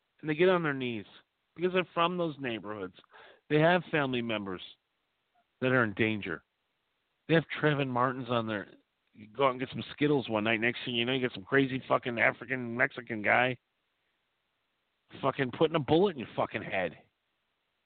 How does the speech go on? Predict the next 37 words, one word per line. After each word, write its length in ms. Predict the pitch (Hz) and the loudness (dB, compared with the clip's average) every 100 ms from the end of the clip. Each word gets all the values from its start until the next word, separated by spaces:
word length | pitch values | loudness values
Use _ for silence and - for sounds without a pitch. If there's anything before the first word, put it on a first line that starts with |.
| _ | _
It's 120 | - | -12
'cause 160 | 147 - | -8 -8
your 80 | 147 - | -8 -6
skin 240 | - 180 | -4 -4
color. 360 | 180 131 87 - _ _ _ _ _ _ _ _ _ _ _ _ _ _ _ _ _ _ _ _ _ _ _ _ _ _ _ | 0 0 0 -6 _ _ _ _ _ _ _ _ _ _ _ _ _ _ _ _ _ _ _ _ _ _ _ _ _ _ _
Enough 160 | 190 196 | 0 0
is 160 | 175 | 0
enough. 480 | 170 143 170 220 139 - - | 0 4 6 4 2 -2 -12
You, 220 | 143 160 165 | -4 -2 0
you 180 | 190 | 2
guys 160 | 185 185 | 4 4
don't 140 | 214 | 2
understand 680 | 214 208 - - 160 185 180 | 2 0 -4 -2 0 2 2
the 180 | 127 101 | 0 0
N 100 | 139 | 0
F 120 | 151 - | 0 0
L, 180 | 151 139 | -2 2
why 260 | 139 170 | 2 2
they're 200 | 185 156 | 2 0
on 140 | 151 151 | 0 0
their 80 | 151 | -2
knee. 380 | 170 208 151 - _ _ _ _ _ _ _ _ _ _ _ _ _ _ _ _ _ - | -4 -6 -8 -16 _ _ _ _ _ _ _ _ _ _ _ _ _ _ _ _ _ -10
They 60 | |
don't 120 | 139 - | -8 0
take 180 | 127 107 | 0 2
a 60 | 110 | 0
knee 240 | 110 127 | 0 0
because 200 | 120 110 | -2 -4
they 80 | 107 | -2
hate 140 | 123 | -2
the 80 | 117 | -2
troops. 440 | - - 123 156 - - - _ _ _ _ _ _ _ _ _ _ _ _ _ _ _ _ _ _ _ - | -10 -4 -2 -2 -6 -10 -12 _ _ _ _ _ _ _ _ _ _ _ _ _ _ _ _ _ _ _ -4
They're 120 | 147 | 2
on 120 | 175 | 4
their 60 | 151 | 4
knee 200 | 160 196 | 4 4
because 300 | 165 160 151 | 2 0 -2